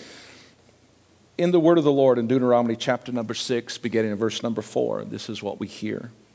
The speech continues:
"O Israel, the Lord our God is one Lord. And thou shalt love the Lord thy God with all thy heart and with all thy soul and with all thy might. And these words which I command thee this day shall be in thy heart, and thou shalt teach them diligently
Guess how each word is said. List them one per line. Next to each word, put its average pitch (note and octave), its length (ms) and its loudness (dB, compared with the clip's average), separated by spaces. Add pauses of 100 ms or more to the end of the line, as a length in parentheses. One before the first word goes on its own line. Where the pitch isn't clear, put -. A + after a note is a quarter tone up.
(480)
"O C3+ 220 6
Israel, D3 520 2 (200)
the A#2+ 80 2
Lord B2+ 200 4
our A#2+ 160 6
God A#2+ 360 2
is A#2 120 -2
one A#2+ 200 0
Lord. A#2 380 0 (500)
And G#2+ 80 2
thou A#2 100 6
shalt B2 280 2
love C#3 200 6
the C#3+ 80 6
Lord D3 240 6
thy C#3+ 140 6
God C#3 320 4
with C#3 120 -2
all C#3+ 140 6
thy C#3+ 160 4
heart C3+ 320 4
and A2+ 80 -4
with A2 120 -2
all B2+ 180 4
thy B2 180 2
soul C3 380 0
and A2 80 -2
with G#2 100 -6
all A#2 260 4
thy C3 200 2
might. A#2+ 380 -2 (540)
And C#3 180 0
these D3+ 240 0
words D3+ 320 4
which D3+ 160 0
I C#3+ 100 6
command C#3+ 460 2
thee C#3+ 100 2
this C3+ 220 0
day C3+ 260 2
shall C#3 220 0
be C#3 180 2
in C#3+ 120 0
thy C3+ 180 6
heart, C3 400 4
and B2 100 0
thou C3 140 4
shalt C3 340 0
teach - 340 -6
them D3 280 0
diligently B2+ 800 2